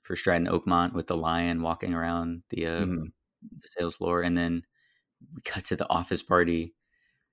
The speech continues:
Speaker 1: Just insane stuff right off the bat. Then we get
Speaker 2: Mm-hmm.
Speaker 1: Leo's narration coming in.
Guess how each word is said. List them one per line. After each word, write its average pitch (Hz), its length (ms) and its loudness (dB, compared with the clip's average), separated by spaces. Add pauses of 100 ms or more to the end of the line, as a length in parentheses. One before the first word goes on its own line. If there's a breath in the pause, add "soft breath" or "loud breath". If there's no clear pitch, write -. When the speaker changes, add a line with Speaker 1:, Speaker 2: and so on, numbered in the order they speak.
(640)
Speaker 1:
Just 151 300 4
insane 90 560 2
stuff 87 460 4
right 85 340 4
off 87 160 2
the 87 100 2
bat. 82 360 -4 (400)
Then 90 120 -6
we 90 40 -2
get 90 120 4
Speaker 2:
Mm-hmm. 92 60 2
Speaker 1:
Leo's 90 300 6
narration 85 580 4
coming 85 260 -2
in. 82 320 -4